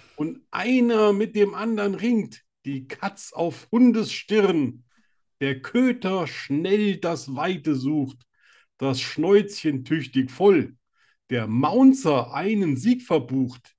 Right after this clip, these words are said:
er fühlt sich richtig toll. Das Frauchen kommt herbeigerannt und fegt Miezchen bis zur Tür. Das findt der Kater allerhand, es war doch sein Revier.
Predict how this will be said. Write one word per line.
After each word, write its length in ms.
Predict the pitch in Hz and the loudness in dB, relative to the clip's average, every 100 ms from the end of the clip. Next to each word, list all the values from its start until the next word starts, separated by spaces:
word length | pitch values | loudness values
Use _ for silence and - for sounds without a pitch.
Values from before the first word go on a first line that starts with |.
| _ | _
er 360 | 165 180 175 | -4 0 0
fühlt 400 | 123 123 165 165 | -2 -6 -6 -6
sich 340 | 123 143 127 113 | -4 0 0 0
richtig 600 | 147 147 - 135 - - | -2 -4 -4 -4 -4 -4
toll. 420 | 131 139 120 - _ _ _ _ _ _ | -2 0 -2 -6 _ _ _ _ _ _
Das 220 | - 107 - | -16 -14 -14
Frauchen 840 | - 120 143 220 208 - 185 185 | -16 -6 -2 2 2 0 -4 -6
kommt 340 | 143 180 180 147 | -8 -8 -8 -6
herbeigerannt 920 | 170 160 165 180 156 143 160 160 127 - _ _ _ | -6 -4 -4 -4 -4 -4 -2 -2 -6 -14 _ _ _
und 200 | 143 123 | -2 -2
fegt 460 | - 214 240 - | 0 2 2 0
Miezchen 520 | 190 214 208 - 180 | -2 -2 -2 -6 -4
bis 320 | - 233 - - | -4 -4 -4 -6
zur 220 | 202 202 | -6 -4
Tür. 540 | - 214 170 127 120 _ _ _ | 0 2 4 2 -2 _ _ _
Das 280 | 131 123 120 | -6 -6 -8
findt 360 | - 226 262 | -2 0 2
der 200 | 208 131 | 2 0
Kater 720 | 123 - 190 220 - 127 117 120 | -2 -8 -6 -4 -2 -4 -4 -4
allerhand, 840 | 175 156 123 120 220 277 240 - - _ _ | -2 -2 -2 -4 -2 2 2 0 -18 _ _
es 380 | 180 139 - 151 | -4 -4 -6 0
war 240 | 127 123 | 2 2
doch 200 | 120 101 | -2 -8
sein 480 | - - 208 294 294 | -8 -2 2 4 4
Revier. 680 | 285 254 180 165 135 107 | 4 0 -2 -2 -2 -2